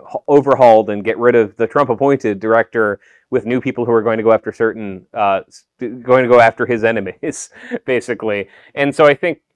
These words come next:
if it's a Trump-related question, I try, uh, it can be he-, helpful to bring it to, "Okay, you are also running for president. How would you govern? How w-, how would you approach this part of the job?" Uh, I mean, one thing, I think where, I forget what story it fit into,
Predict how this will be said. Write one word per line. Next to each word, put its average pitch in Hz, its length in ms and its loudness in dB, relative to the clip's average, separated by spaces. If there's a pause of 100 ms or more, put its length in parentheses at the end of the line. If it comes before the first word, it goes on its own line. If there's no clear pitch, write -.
(420)
if 147 140 -4
it's 147 160 -2
a 139 80 -4
Trump-related 160 640 2
question, 131 520 0
I 123 140 -4
try, 139 220 0
uh, 92 260 -10 (260)
it 127 140 -10
can 131 140 -6
be 127 80 -2
he-, 127 80 -4
helpful 147 440 0
to 120 120 -6
bring 123 240 -4
it 120 140 -4
to, 117 300 -6 (440)
"Okay, 131 220 0
you 151 220 2
are 160 60 6
also 147 220 4
running 139 180 0
for 123 100 -6
president. 113 440 -2
How 117 160 -2
would 113 180 -4
you 107 240 -10 (200)
govern? 139 420 -2
How 127 240 0
w-, 117 240 -6
how 135 140 2
would 143 180 0
you 139 120 -2
approach 123 480 -2 (380)
this 131 160 -4
part 127 240 2
of 120 60 -4
the 110 80 -6
job?" 95 520 2 (360)
Uh, 101 400 2
I 101 80 -10
mean, 117 240 -8
one 131 240 -2
thing, 120 640 -6 (720)
I - 120 -12
think 202 120 -14
where, 156 240 -2
I 139 120 -6
forget 143 320 -6
what 127 100 -6
story 120 240 -2
it - 80 -8
fit 107 100 -6
into, 107 520 -8